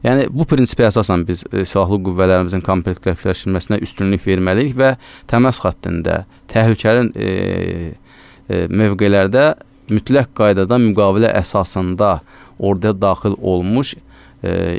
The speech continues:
insanlar, e, xidmət eləməlidirlər. Və o zaman biz həm xidmətin keyfiyyətini, həm, e, belə deyək, müdafiə xəttində mövqeyimizi möhkəmləndirə bilərik, e, həm itkilərimizin sayını azalda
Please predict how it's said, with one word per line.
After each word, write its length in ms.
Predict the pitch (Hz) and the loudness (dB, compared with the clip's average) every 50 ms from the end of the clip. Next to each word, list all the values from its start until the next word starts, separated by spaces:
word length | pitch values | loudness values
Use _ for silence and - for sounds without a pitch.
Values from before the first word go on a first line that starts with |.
| 104 107 | -2 -2
insanlar, 640 | 98 - - 95 92 92 92 95 104 117 131 - - - - - _ _ _ - - - | -2 -2 -2 -2 -2 0 0 0 0 0 0 -2 -6 -20 -20 -20 _ _ _ -20 -12 -8
e, 160 | 101 98 98 - | -8 -8 -8 -6
xidmət 400 | - 104 92 101 98 - - 85 | -6 -4 0 0 -2 -2 -2 -4
eləməlidirlər. 560 | 80 80 80 80 80 78 - 80 82 - - | -4 -4 -6 -6 -6 -8 -8 -10 -10 -8 -2
Və 160 | 110 127 - | -2 -2 2
o 160 | - 170 147 | 2 0 2
zaman 400 | 143 139 135 139 143 143 131 110 | 2 2 2 2 2 2 2 2
biz 400 | 127 135 139 156 170 151 - - - _ _ _ _ _ | 2 2 4 2 2 -2 -6 -16 -18 _ _ _ _ _
həm 200 | - 127 135 131 - | 0 0 2 0 0
xidmətin 460 | - 104 104 113 107 98 - 120 107 - | -2 -2 0 0 0 2 0 -2 -2 -2
keyfiyyətini, 720 | - 95 87 78 - 90 85 82 - 92 90 95 110 143 - - - - - - - | -2 -4 -4 -4 -4 -8 -8 -8 -8 -10 -8 -8 -8 -10 -12 -18 -20 -20 -20 -10 -4
həm, 200 | - 123 131 131 131 - - - - - - _ _ | -2 0 0 0 -2 -6 -18 -20 -20 -20 -20 _ _
e, 200 | - - 95 92 90 90 | -2 0 0 0 0 0
belə 220 | 95 92 95 90 | -2 -2 -2 -2
deyək, 240 | 90 98 92 85 - 95 - - - - _ _ | -2 -4 -4 -4 -8 -12 -14 -16 -20 -20 _ _
müdafiə 400 | 110 107 104 110 107 92 110 117 - | 0 2 2 2 2 2 0 -2 0
xəttində 480 | - 101 87 - - - 95 95 104 104 | 0 -4 -4 -4 -6 -6 -4 -2 -2 0
mövqeyimizi 640 | 101 98 95 87 82 - 95 92 95 92 87 98 98 | 0 0 0 -2 -2 -4 -4 -2 -2 -4 -4 -4 -4
möhkəmləndirə 680 | 92 85 - 85 85 87 85 85 80 82 82 82 80 85 | -4 -4 -6 -6 -6 -4 -4 -4 -6 -6 -4 -6 -4 -4
bilərik, 400 | - 85 85 85 - 123 131 - _ - - - - - - - - | -4 -4 -2 -2 -2 -4 -4 -6 _ -20 -20 -20 -20 -20 -20 -8 -2
e, 160 | 104 95 95 92 95 | 0 0 2 2 2
həm 220 | 117 139 139 127 - | 2 2 2 0 0
itkilərimizin 640 | - - - - 107 110 107 104 101 98 98 101 95 | -4 -8 -8 -4 0 2 2 2 2 2 0 -2 -2
sayını 300 | - 95 87 87 85 82 | -2 -2 -2 -2 -2 -4
azalda 420 | 80 85 80 78 78 80 85 85 | -4 -2 -4 -4 -4 -4 -6 -6